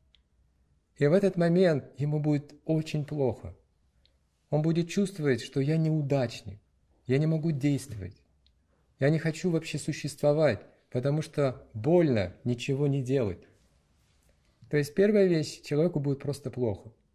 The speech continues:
Вторая вещь, ему будет трудно делать эту работу. Третья вещь, другие люди будут говорить:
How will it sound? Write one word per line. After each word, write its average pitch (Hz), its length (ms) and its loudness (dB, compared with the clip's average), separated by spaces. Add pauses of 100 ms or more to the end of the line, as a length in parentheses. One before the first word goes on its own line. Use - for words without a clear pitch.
(420)
Вторая 165 380 2
вещь, 123 340 0 (400)
ему 160 260 2
будет 165 380 2
трудно 170 480 4
делать 156 540 0
эту 131 260 -2
работу. 113 460 -4 (1200)
Третья 160 440 2
вещь, 120 340 -4 (420)
другие 156 400 2
люди 170 300 2
будут 139 280 -2
говорить: 117 540 -2